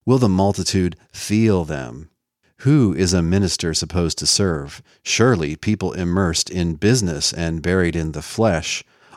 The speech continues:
on those whose whole power of thought has been spent on pleasure or gain,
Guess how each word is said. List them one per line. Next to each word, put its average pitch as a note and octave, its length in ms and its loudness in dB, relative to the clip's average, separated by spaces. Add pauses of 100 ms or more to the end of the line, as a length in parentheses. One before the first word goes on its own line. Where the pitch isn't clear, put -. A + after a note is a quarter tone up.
on G2 240 4
those G2 420 2
whose F2 380 -2
whole A2+ 260 2
power A2+ 440 0
of E2+ 140 -4
thought G#2+ 440 -2
has F2 200 -2
been E2+ 220 -4
spent G#2 580 0
on D#2+ 200 -4
pleasure F#2 600 0
or D#2+ 180 -6
gain, E2 560 -2